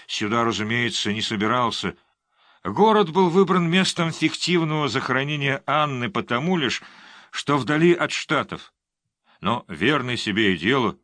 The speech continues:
поднатаскался у Малецкого. Тот крутил ему видовые фильмы, много рассказывал. «Джакарта», — сказал он. И сам себе напомнил: «Завтра день рождения Анны, которая была Н».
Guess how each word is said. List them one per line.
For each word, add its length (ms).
поднатаскался 920
у 40
Малецкого. 680
Тот 220
крутил 400
ему 220
видовые 440
фильмы, 520
много 360
рассказывал. 680
«Джакарта», — 800
сказал 440
он. 180
И 140
сам 280
себе 280
напомнил: 580
«Завтра 600
день 220
рождения 680
Анны, 500
которая 420
была 320
Н». 500